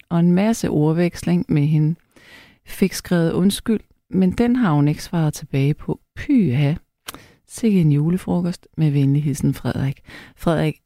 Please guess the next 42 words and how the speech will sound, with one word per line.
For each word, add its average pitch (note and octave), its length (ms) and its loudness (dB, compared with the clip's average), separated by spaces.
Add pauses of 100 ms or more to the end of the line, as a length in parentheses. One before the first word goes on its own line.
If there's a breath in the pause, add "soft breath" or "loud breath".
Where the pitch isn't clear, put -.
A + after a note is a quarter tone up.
jeg E3 200 0 (280)
elsker E3+ 360 -2 (100)
alt - 280 -4
ved D#3 80 -6
den D#3 180 -2
her D#3+ 260 -2
S D#3+ 120 -6
M D#3 160 2
S, - 120 -8
fordi E3+ 360 -2 (1400)
du G#3 80 6
synes, D#4 320 2
hun G#3 200 0
er D3 160 2
en G3+ 100 2
egoist, D3 640 -2 (880 soft breath)
men E3 120 4
du C#3+ 100 -2
har D#3 80 0
ikke F#3+ 140 -2
sagt D#3+ 240 -2
det E3+ 100 -8
til D#3+ 180 0
hende, D3+ 160 4
mens - 240 -2
hun D#3+ 180 2
var C#3+ 60 0
et-, C#3 320 -4
eller C#3+ 160 0
mens D3 240 0
du D#3 120 -2
var D#3+ 100 2
ædru. C#3+ 380 0 (460 soft breath)
Så - 180 0
fik - 240 -2
du C#3+ 60 -6
sagt - 340 -6
det, D#3 80 -2
fordi D3 220 -4
du D3 140 0
var C3+ 100 -2
fuld. - 320 0